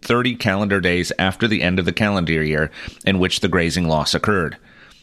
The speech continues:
Applicants should collect records documenting their losses and evidence that the grazing land or pasture land is owned or leased. Additional supporting documents include federal grazing permits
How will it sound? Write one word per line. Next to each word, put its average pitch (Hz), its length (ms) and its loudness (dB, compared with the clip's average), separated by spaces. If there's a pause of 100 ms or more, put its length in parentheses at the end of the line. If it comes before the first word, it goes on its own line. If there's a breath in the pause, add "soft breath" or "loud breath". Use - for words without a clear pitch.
(120 loud breath)
Applicants 85 580 0
should 107 220 2
collect 101 380 0
records 95 420 0
documenting 120 560 0
their 147 140 2
losses 123 480 0
and 123 240 0
evidence 104 420 0
that 98 160 0
the 117 80 0
grazing 101 420 2
land 95 220 2
or 113 60 2
pasture 107 420 0
land 80 300 0
is 95 220 2
owned 80 260 0
or 76 100 2
leased. 82 420 0 (520 loud breath)
Additional 95 400 2
supporting 95 420 2
documents 87 560 0
include 90 400 0
federal 95 300 0
grazing 107 420 0
permits 120 500 0